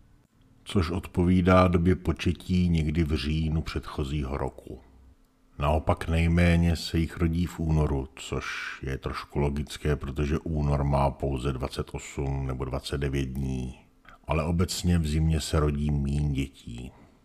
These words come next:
Předtím dlouhé roky platilo, že nejvíc dětí se rodí v květnu. Z nějakého důvodu se tedy nejčastější datum početí přestěhovalo z prázdnin na říjen.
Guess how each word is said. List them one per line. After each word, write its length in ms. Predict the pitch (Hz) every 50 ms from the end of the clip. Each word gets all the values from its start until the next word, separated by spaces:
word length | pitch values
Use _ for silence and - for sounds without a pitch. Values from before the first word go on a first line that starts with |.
| _ _ _ _ _ _ _
Předtím 640 | - - - 76 - - - - 87 85 87 87 78
dlouhé 400 | 85 87 87 85 87 90 90 87
roky 260 | 87 82 - - 95
platilo, 680 | 85 - 87 85 85 - - 92 90 90 90 95 92
že 140 | 82 82 80
nejvíc 640 | 80 80 80 80 82 82 87 98 101 98 87 90 82
dětí 580 | 82 90 87 - - - - 87 85 85 82
se 240 | 78 - - 87 80
rodí 280 | 78 78 78 78 80 78
v 120 | - -
květnu. 560 | - - 71 71 71 - - 73 69 62 64 64 - _ - _ _ _ _ _ - -
Z 220 | 73 76 73 71
nějakého 520 | 76 80 80 78 78 - - 92 90 92
důvodu 440 | 87 82 87 82 80 80 78 73 80
se 160 | 76 - -
tedy 240 | 80 - 80 80 85
nejčastější 880 | 82 80 78 76 - - 90 80 - - - - 85 80 - - - 80
datum 340 | 76 80 - - 90 85 82
početí 580 | - 87 - - - 78 - - 82 82 82
přestěhovalo 720 | 76 - - 78 73 - - - 85 80 80 82 82 85 82
z 100 | - -
prázdnin 840 | - - 76 76 76 76 73 69 67 71 76 80 82 80 80 80 78
na 160 | 76 73 76
říjen. 600 | 73 73 73 73 73 73 69 - - 60 58 60